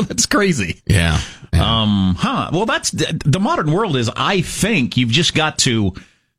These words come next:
Speaker 1: pretty much always, whether you're in a public setting or not, but especially if you're in a public setting, I would just assume that there's a camera on you and it might end up on somebody's website.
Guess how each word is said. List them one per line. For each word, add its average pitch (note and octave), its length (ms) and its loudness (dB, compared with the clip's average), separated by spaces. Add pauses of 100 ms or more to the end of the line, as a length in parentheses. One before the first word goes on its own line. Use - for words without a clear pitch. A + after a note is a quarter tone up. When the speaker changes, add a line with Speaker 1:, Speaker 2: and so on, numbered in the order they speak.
(840)
Speaker 1:
pretty G4 200 2
much G4 220 0
always, D#3 380 -2
whether D3 140 0
you're D#3+ 80 0
in C#3+ 60 0
a A#2+ 60 -2
public G3 360 -2
setting F#3+ 280 0
or B2+ 60 0
not, D3+ 260 -2
but C#3 80 -2
especially - 840 -2
if G2+ 100 -2
you're D#3 120 2
in B2 40 0
a G#2 60 0
public A#2+ 320 -2
setting, F2 420 -2 (380)
I G#4 40 2
would G#4 100 0
just - 220 -2
assume D#3 540 0
that D2+ 120 0
there's F2 200 0
a F2 40 -4
camera B2 400 0
on E2+ 160 2
you E2 320 2
and G#2+ 160 0
it G#2 60 -2
might A#2 240 0
end A#2 120 2
up G#2+ 120 -2
on G2 100 2
somebody's F#2+ 340 0
website. E2+ 560 -2